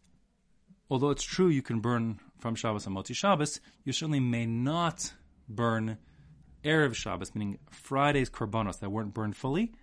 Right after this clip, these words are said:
you may not burn them on Shabbos. In other words, the burning, the Haktara of the limbs and fats of Friday's Karbanos is not Doche Shabbos. You may not burn them on Shabbos.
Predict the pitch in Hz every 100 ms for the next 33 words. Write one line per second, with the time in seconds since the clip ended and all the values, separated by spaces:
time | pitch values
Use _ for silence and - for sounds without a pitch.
0 | - _ _ _ - 117 113 110 113 127
1 | 139 95 120 113 107 101 - 101 87 -
2 | 107 101 95 101 92 131 143 147 120 107
3 | - - 101 - 117 120 139 131 - -
4 | - - 110 95 101 98 - _ _ _
5 | _ _ - - 120 113 113 104 95 123
6 | 113 - - - 101 98 - _ _ _
7 | _ _ - 135 135 139 113 98 - 110
8 | 110 113 165 - - - _ _ - 107
9 | 117 123 110 110 104 101 - 92 98 -
10 | 117 110 98 98 95 87 104 - -